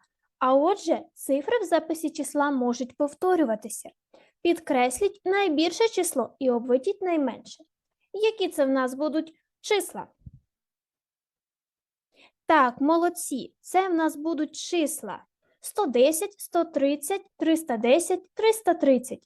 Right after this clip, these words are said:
Але ще які ми можемо використати числа?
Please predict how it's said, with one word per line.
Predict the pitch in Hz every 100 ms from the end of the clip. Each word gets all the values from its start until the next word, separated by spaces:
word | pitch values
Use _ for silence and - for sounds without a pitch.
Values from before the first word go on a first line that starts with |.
| _
Але | 370 370 320 285
ще | 285 - 370
які | 403 453 494
ми | 427
можемо | 359 339 320 320 320
використати | 294 285 269 269 330 339
числа? | 370 370 285 - -